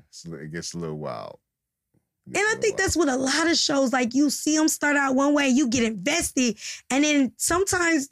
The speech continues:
Speaker 2: every turn just don't be for
Speaker 1: Well,
Speaker 2: you.
Speaker 1: shows, it, you know, shows, sometimes they work out, sometimes they don't.
Speaker 2: Right.
Speaker 1: Sometimes they great to the, all the way to the end. Sometimes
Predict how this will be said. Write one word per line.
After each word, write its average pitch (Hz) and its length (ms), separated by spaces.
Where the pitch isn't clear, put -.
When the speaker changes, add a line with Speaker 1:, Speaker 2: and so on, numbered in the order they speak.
Speaker 2:
every 311 280
turn 302 340
just 254 180
don't 254 220
be 247 120
for 220 240
Speaker 1:
Well, 196 120
Speaker 2:
you. - 60
Speaker 1:
shows, 214 280
it, 196 160
you 196 100
know, 190 160
shows, 196 420
sometimes 190 380
they 190 60
work 190 220
out, 180 160
sometimes 175 320
they 170 80
don't. 101 220
Speaker 2:
Right. 220 400
Speaker 1:
Sometimes 147 420
they 139 80
great 131 300
to 151 80
the, 143 80
all 131 100
the 135 60
way 139 120
to - 120
the 117 120
end. 143 240
Sometimes 123 680